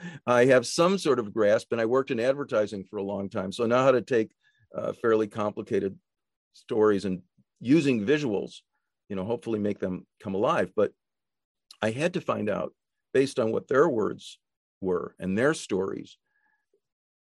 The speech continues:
what was the, um, essential driving force of that character. So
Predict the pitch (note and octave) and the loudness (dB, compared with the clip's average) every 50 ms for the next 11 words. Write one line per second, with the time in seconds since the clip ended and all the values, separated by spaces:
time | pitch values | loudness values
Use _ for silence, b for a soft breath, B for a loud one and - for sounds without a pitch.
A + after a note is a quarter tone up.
0 | _ _ - - G2+ A#2+ C#3+ - - C3 A#2 G#2+ G#2 G2+ F#2+ A2 G#2+ G#2 G2 - | _ _ -8 0 2 4 4 4 2 0 -2 -2 -4 -6 -6 -6 -4 -4 -4 -6
1 | - F2+ F#2 F2+ F2+ F2+ - - _ _ _ _ _ _ _ _ _ _ _ _ | -6 -6 -6 -6 -6 -8 -10 -12 _ _ _ _ _ _ _ _ _ _ _ _
2 | _ _ _ _ _ _ _ _ _ _ _ - G#2+ - - C3+ B2+ - B2 G#2 | _ _ _ _ _ _ _ _ _ _ _ -10 -6 -2 0 0 0 -2 -4 -6
3 | F2+ - A2 A2 A2 A2 A2 G#2+ G#2 G2 F#2 F2+ - _ _ _ _ _ _ _ | -2 0 2 4 6 6 4 4 0 -4 -6 -8 -14 _ _ _ _ _ _ _
4 | _ - B2+ A2 A2 G2+ - - F#2+ E2 F2 F#2 E2+ - - - - - D#2+ D2 | _ -2 0 2 2 2 0 -4 -8 -2 0 0 0 0 -2 -6 -6 -4 -4 -4
5 | D2 - - - - - - - A#2 G#2+ F#2+ F2+ | -6 -8 -12 -18 -16 -16 -6 0 2 4 4 2